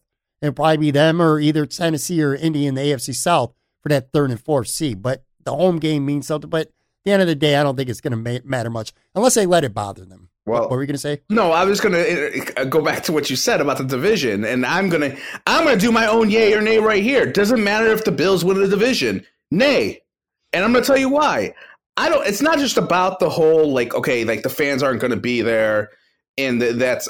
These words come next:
Speaker 2: that's kind of why I don't really, I'm pretty ambivalent about it. You could sit there, Pat, and talk about, like, routine, and it's your home.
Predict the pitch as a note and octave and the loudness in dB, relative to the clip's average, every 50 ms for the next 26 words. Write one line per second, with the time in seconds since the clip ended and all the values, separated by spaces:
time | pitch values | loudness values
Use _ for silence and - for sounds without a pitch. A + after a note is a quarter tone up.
0 | A#2+ A#2 A2+ G#2+ - - - D3+ B2+ A#2+ A2 G#2 A2 A#2+ A#2+ A2+ A2+ A2+ A2 F2 | -4 -2 -2 -2 -2 -4 -4 -2 -2 -2 -2 -2 -2 -2 0 0 -2 -2 -2 -2
1 | G2 A2+ A2 G#2+ A2+ G#2+ - - G2+ G#2+ G2+ G#2 G2+ A2 A2 A2 - - A#2 A2 | -2 -4 -2 -2 -2 -4 -4 -4 -4 -4 -2 -2 -2 -4 -4 -6 -6 -6 -4 -4
2 | A2 G#2+ G#2 F#2+ - F#3+ A3 G#3+ D3 G#2+ F#2+ G2 G2 A2 G2 F2+ E2 D#2+ D#2 - | -4 -4 -4 0 0 0 2 2 0 -2 -2 -2 -2 -2 -2 -2 -4 -6 -6 -8
3 | - _ _ _ _ _ _ _ _ _ _ - D#3 F3 C#4+ C#4+ D4 A#3 - - | -12 _ _ _ _ _ _ _ _ _ _ -6 -2 0 0 2 0 -2 -2 -2
4 | - E4 D#4 - E3+ D3 C3+ - - D3+ C#3 C#3 B2+ A#2+ A#2+ E3 D3+ - C3+ C3 | -4 -4 -2 -2 0 0 0 -2 -4 -4 -4 -2 -2 -2 -2 -2 -2 -2 -2 -2
5 | C3 B2+ A#2+ A#2+ G#2+ - B2+ C3 C3 A2+ - - - F#3+ G3 F#3 F3+ F3+ F3 D#3+ | 0 0 0 -2 -2 -2 -2 -2 -2 -2 -4 -4 -4 -2 -2 0 0 0 0 0
6 | B2+ A2 A#2+ A#2 A2+ - D#3 D3 - - E3+ C#3+ - - G#3 G#3 F3+ B2+ A2 G#2 | -2 -2 -4 -4 -4 -4 -6 -4 -2 -2 -2 0 0 0 0 0 0 0 -2 -2